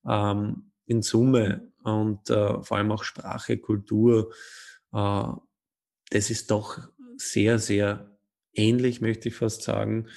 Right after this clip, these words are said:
Und, äh, dementsprechend, wenn ich jetzt zum Beispiel nach, nach, nach Ungarn gehe oder wo ich die Sprache nicht beherrsche, wo die Rechtsunsicherheit mitschwingt, wo das Währungssich-, äh, Währungsrisiko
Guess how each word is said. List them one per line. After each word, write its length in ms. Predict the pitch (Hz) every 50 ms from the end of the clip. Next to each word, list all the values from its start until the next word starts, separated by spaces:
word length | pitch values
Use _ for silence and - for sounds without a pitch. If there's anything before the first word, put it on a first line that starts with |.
| - - - - - _ _
Und, 420 | - 113 104 101 104 104 101 104
äh, 220 | 107 104 101 101 107 - -
dementsprechend, 920 | - 92 101 110 107 - - - 107 104 - - 113 107 110 101 - - - _ _ _ _ _ _ _ _ _ _ _ _ _ _ _ - -
wenn 100 | 110 104
ich 40 | 90
jetzt 160 | 101 98 -
zum 100 | - 107
Beispiel 280 | 95 101 98 - - 104
nach, 260 | 104 101 101 - - - - - - - _ _ -
nach, 300 | 104 101 95 - - -
nach 220 | 113 98 95 98
Ungarn 360 | 104 101 117 123 123 113 107 101
gehe 280 | 104 - - - -
oder 460 | - - - - - - - - - -
wo 120 | 113 110
ich 120 | 107 - -
die 80 | -
Sprache 460 | - - - - - - 110 - -
nicht 220 | 107 107 104 - -
beherrsche, 600 | - 98 95 98 101 101 - - - 107 101 101
wo 180 | 104 104 104
die 140 | 104 117 113
Rechtsunsicherheit 1200 | - 101 104 110 - - - 117 113 110 - 139 135 - - - 113 104 - 107 98 95 95 - -
mitschwingt, 480 | 104 98 - - - 107 107 104 -
wo 60 | 110
das 160 | 110 110 - -
Währungssich-, 840 | 143 120 107 107 120 131 135 135 127 120 - - 110 - - -
äh, 240 | - 131 113 117 113
Währungsrisiko 840 | 110 107 113 131 131 123 - 120 110 110 104 110 107 117 104 - -